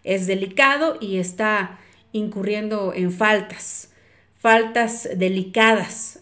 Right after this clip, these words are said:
a la ley en México. Gracias una vez más por el favor de su atención. Yo soy Ceci Villalpando. Qué gusto que me hayan acompañado hasta este momento del video.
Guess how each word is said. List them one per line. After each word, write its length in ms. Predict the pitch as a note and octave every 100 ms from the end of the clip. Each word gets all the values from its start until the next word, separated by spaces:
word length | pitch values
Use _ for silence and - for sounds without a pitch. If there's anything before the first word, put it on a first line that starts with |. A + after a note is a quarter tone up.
| -
a 300 | G3 G3+ -
la 220 | F#3+ F3+ F3
ley 440 | F#3+ F#3+ F#3+ F#3+ _ _ _ -
en 220 | G#3 G#3
México. 600 | F#3 D3 F#3 F3 F3+ D#3+ - - -
Gracias 400 | F4 F#4 F#4 F#4
una 160 | F4+
vez 180 | E4+ E4
más 200 | D#4+ E4
por 180 | E4+ D4+
el 80 | B3+
favor 300 | A#3+ A3+ B3+
de 100 | C#4
su 100 | A3+
atención. 500 | A3 G3+ F3+ B3+ B3+
Yo 120 | C4
soy 180 | C4 B3
Ceci 300 | A#3+ A#3+ A3
Villalpando. 680 | F#3+ F#3+ F#3+ B3 C4+ C4+
Qué 140 | C#4 C4+
gusto 340 | D4 D4 B3+
que 80 | G#3+
me 100 | G#3+
hayan 120 | A3+
acompañado 680 | A3 G3 F#3 G3 G3+ A3+ A3+
hasta 240 | F3+ -
este 180 | G3 G3
momento 520 | G3 G#3 A3 A3 - F#3+
del 200 | B3 B3+
video. 380 | C4 D4+ D#4